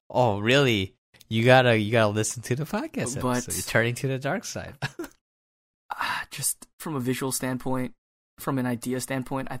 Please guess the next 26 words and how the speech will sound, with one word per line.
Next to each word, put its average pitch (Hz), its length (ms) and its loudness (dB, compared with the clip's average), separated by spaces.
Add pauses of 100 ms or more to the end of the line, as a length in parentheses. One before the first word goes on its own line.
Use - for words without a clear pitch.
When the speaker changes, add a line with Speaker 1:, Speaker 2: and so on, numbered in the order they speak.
Speaker 2:
think 143 200 -6
that 127 160 -8
this 123 180 -4
movie 131 180 -2
has 123 160 -4
a 123 60 -4
little 123 200 -2
bit 135 140 -4
more 131 220 -4
going 147 200 -4
for 160 220 -2
it. 165 140 -6 (540)
Speaker 1:
Mm, 87 280 -10
okay. 82 320 -12 (460)
Speaker 2:
The 135 80 -2
Last 143 340 -2
Jedi 127 240 -2
was 123 160 -8
just - 180 -10
too, 120 420 -8 (2000)
too - 160 -4
Rian 123 280 0
Johnson 131 560 2
<laughs> - 0 -
for - 240 -2
me. 147 320 -4